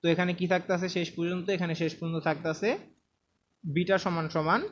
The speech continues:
সরি এখানে টু আছে, টুটা তোমরা, আমি মিস্টেক করে ফেলেছি, সরি, এখানে টু আছে। তো এখানে থাকতেছে বিটা সমান সমান টু আলফা। তো দেখো আমাদের প্রথম সমীকরণ আমরা পেয়ে গেছি। তো এটা হচ্ছে আমাদের একটা সমীকরণ, এটাকে আমরা নাম দিব হইতাছে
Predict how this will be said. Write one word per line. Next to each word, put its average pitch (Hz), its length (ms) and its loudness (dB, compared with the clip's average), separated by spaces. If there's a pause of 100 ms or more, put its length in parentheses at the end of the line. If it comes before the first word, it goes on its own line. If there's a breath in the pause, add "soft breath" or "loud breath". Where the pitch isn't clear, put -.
(380)
সরি 156 240 2
এখানে 170 220 0 (100)
টু 202 140 4
আছে, 170 260 2
টুটা 156 300 0
তোমরা, 143 520 0 (880)
আমি 147 140 0
মিস্টেক 151 300 -2
করে 156 140 0
ফেলেছি, 160 320 -2
সরি, 156 320 0 (560)
এখানে 156 260 0
টু 156 220 0
আছে। 160 220 2
তো 190 120 -2
এখানে 165 260 2
থাকতেছে 165 460 0
বিটা 165 600 2
সমান 160 380 -4
সমান 175 300 -4 (920)
টু 233 200 4
আলফা। 135 340 4 (420)
তো 196 100 2
দেখো 208 200 8
আমাদের 190 300 4
প্রথম 180 280 0
সমীকরণ 175 440 0
আমরা 165 220 2 (100)
পেয়ে 190 260 8
গেছি। 127 320 -4 (640)
তো 175 60 2
এটা 170 140 4
হচ্ছে 175 200 2
আমাদের 170 240 4
একটা 165 160 -2
সমীকরণ, 175 460 2
এটাকে 156 300 2
আমরা 156 280 2
নাম 156 240 0
দিব 151 160 2
হইতাছে 160 460 0